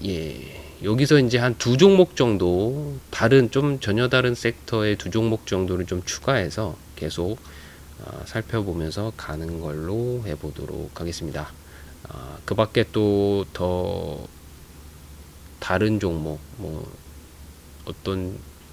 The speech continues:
음, 새로운 종목을 원한다라고 하시면, 아, 직장인 스윙 투자, 뭐, 멤버십 가입을 통해서, 아, 조금 더 색다른 종목, 어, 보고 싶다라고 하면,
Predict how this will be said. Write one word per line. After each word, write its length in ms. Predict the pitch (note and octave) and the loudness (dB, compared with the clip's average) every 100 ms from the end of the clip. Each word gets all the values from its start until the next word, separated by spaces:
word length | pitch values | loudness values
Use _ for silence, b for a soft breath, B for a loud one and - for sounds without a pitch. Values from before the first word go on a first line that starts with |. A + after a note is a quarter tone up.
| - | -18
음, 140 | F2+ - - - - | -16 -16 -16 -18 -8
새로운 380 | - C#3 C#3+ | 0 4 4
종목을 380 | A#2 G#2 F2+ F#2 | 2 2 0 0
원한다라고 680 | E2+ D#2+ F2 E2+ E2+ E2+ E2 | -2 -2 -4 -6 -6 -6 -4
하시면, 380 | F#2 F2+ G#2+ C3+ B B B B B B - | -4 -4 -4 -6 B B B B B B -18
아, 140 | - - | -16 -12
직장인 460 | F#2+ - F#2+ F#2 | -10 -4 -4 -2
스윙 220 | E2+ G#2 G#2 | -4 -6 -6
투자, 400 | - - D#3 - - - | -10 -10 -10 -10 -18 -18
뭐, 160 | - C#2+ | -14 -12
멤버십 580 | D#2 E2 F2 F#2+ - - | -8 -8 -6 -6 -8 -12
가입을 380 | - D#2 E2 D#2+ - | -10 -8 -8 -10 -12
통해서, 440 | F#2+ F2+ - A2+ - B B B B B - | -10 -8 -8 -10 -10 B B B B B -20
아, 320 | - - C#2+ - - - - - - - | -18 -16 -16 -18 -18 -20 -20 -20 -20 -16
조금 400 | - - A2 G#2+ | -16 -8 -4 -2
더 140 | G#2 | -2
색다른 500 | - C#3+ - C3+ B2+ | -2 -2 2 4 4
종목, 640 | G2 E2+ D#2+ D#2 F2 G#2 - - - | 0 -2 -4 -6 -6 -8 -12 -18 -18
어, 200 | F2 D#2+ F2+ - - | -16 -16 -16 -18 -6
보고 220 | G2 F#2+ | 0 0
싶다라고 600 | F2+ - - E2+ E2 E2 | 0 -6 -8 -6 -6 -8
하면, 280 | E2 F2 A2 | -8 -8 -10